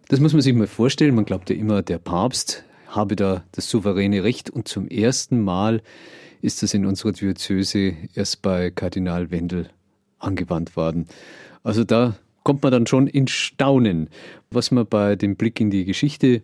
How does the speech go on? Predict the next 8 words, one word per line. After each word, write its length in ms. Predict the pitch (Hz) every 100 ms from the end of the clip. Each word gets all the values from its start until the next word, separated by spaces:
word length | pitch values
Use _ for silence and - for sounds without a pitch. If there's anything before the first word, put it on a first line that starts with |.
| -
besonders 540 | 104 95 90 87 - _ -
zu 120 | -
diesem 260 | 87 87 90
Jubiläum, 720 | 87 95 - 87 110 127 113 - _ - _ -
ja 160 | 131 120
so 180 | 131
alles 460 | 98 92 107 - - _ _ -
entdeckt. 600 | 123 - 87 - - -